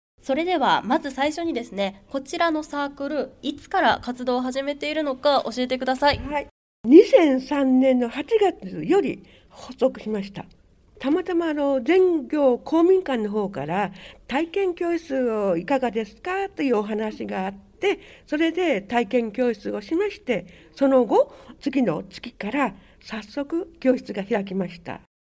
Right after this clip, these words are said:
Speaker 1: 体験教室にですね、通った皆さんが、絵手紙面白いなということで、このサークルに変わってったということで、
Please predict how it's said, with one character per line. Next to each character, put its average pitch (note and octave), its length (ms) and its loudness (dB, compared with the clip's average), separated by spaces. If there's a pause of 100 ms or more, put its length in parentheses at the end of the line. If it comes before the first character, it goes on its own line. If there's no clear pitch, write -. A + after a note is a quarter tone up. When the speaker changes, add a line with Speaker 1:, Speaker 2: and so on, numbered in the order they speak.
(320)
Speaker 1:
体 A3 160 0
験 C4 220 -4
教 D4+ 160 0
室 D4 160 -8
に G3 60 -8
で F#3 100 -10
す G3 100 -14
ね、 G#3 160 -2
通 A3 120 -4
っ G#3+ 100 -2
た A#3 160 -6
皆 A3+ 240 -4
さ B3 160 -4
ん F#3 100 -14
が、 G#3 240 -4
絵 G#3 100 -8
手 C4 140 0
紙 B3 260 -2
面 A#3+ 220 -2
白 F#4 220 -2
い E4 60 -2
な D#4 200 -2
と D4 140 -8
い - 20 -6
う C#4 60 -10
こ C#4+ 100 -8
と C#4 140 -4
で、 A3+ 340 -2
こ B3 80 -8
の A3 280 0
サ G#3+ 180 -4
ー A3 60 -4
ク A3 120 -8
ル G#3+ 160 -4
に G#3 240 -2
変 A3+ 100 0
わ G#3+ 100 4
っ G#3+ 120 -6
て A3 140 0
っ G#3+ 40 -2
た G3+ 140 -4
と G3+ 100 -10
い F#3+ 60 -6
う F3+ 60 -10
こ F#3+ 140 -10
と G3 120 -6
で、 E3 200 -4